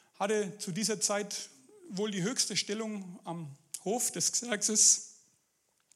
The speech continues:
Und der hatte auch ein großes Ego, kann man sich vorstellen. Und es gefiel ihm, dass der König gesagt hat, wenn du irgendwo auftauchst, wenn du irgendwo durch die Straßen läufst,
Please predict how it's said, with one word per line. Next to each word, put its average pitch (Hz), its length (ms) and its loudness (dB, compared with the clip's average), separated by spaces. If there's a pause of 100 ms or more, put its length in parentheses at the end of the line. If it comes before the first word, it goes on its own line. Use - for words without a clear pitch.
(600)
Und 220 580 -2 (300)
der 226 260 -4
hatte 190 180 -2
auch 180 120 -4
ein 185 80 -6
großes 175 320 -4
Ego, 202 320 -4 (140)
kann 190 120 -8
man 185 80 -8
sich 180 160 -8
vorstellen. 190 580 -6 (1000)
Und 190 100 -2
es 190 140 0
gefiel 247 320 2
ihm, 226 120 0
dass 208 140 0
der 208 140 -2
König 214 340 -4
gesagt 202 380 -4
hat, - 300 -4 (360)
wenn 180 220 -4
du 254 100 0
irgendwo 240 280 2
auftauchst, 185 580 0
wenn 180 160 -4
du 233 180 -4
irgendwo 214 360 -2
durch 202 180 -8
die 190 100 -8
Straßen 202 400 -4
läufst, 185 380 -6